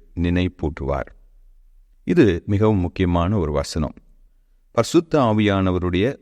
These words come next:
வருகையின் நோக்கத்தை ஆண்டவராகிய இயேசு கிறிஸ்து நமக்கு தெரிவித்த ஒரு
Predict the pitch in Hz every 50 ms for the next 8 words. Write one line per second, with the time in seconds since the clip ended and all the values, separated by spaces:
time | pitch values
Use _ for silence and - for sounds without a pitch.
0 | _ 82 82 87 87 98 113 120 117 113 101 92 101 123 120 - _ - 90 87
1 | 90 98 107 113 - - 101 - - 107 90 73 71 95 127 - _ _ _ _
2 | _ _ _ _ _ - 98 92 98 123 135 135 143 139 131 127 123 120 120 123
3 | 113 95 87 90 95 107 - - 85 - - 82 - - - - 104 87 85 98
4 | - - - - _ _ _ _ - - 85 87 90 92 92 110 127 123 - -
5 | 101 80 - - _ _ _ _ _ _ - 92 85 90 92 92 - - 117 120
6 | 95 82 87 113 123 - _ _